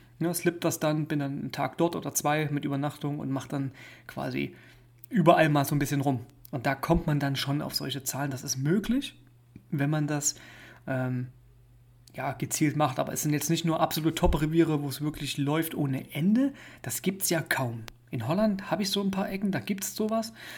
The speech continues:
Aber hier sind ja ganz viele Einschränkungen und so Geschichten, da ist das gar nicht so überall möglich, ne? Aber man kann trotzdem hier auf eine solide,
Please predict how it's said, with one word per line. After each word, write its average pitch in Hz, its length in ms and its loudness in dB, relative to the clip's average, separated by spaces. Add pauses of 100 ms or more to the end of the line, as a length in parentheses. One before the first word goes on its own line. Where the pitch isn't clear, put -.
(120)
Aber - 140 -6
hier 147 120 -2
sind 151 140 2
ja 139 80 2
ganz 147 240 -2
viele 139 220 0
Einschränkungen 139 720 -2
und 127 120 -4
so 143 140 -6
Geschichten, 139 460 -2
da 135 180 -2 (560)
ist - 220 -10
das - 140 -8
gar 139 120 0
nicht 151 120 2
so - 100 -2
überall 147 300 0
möglich, 139 440 -4
ne? 170 220 0
Aber 165 260 4
man 151 160 2
kann 151 160 2
trotzdem 156 460 0
hier 156 160 0
auf - 60 -6
eine 147 100 0
solide, 151 680 0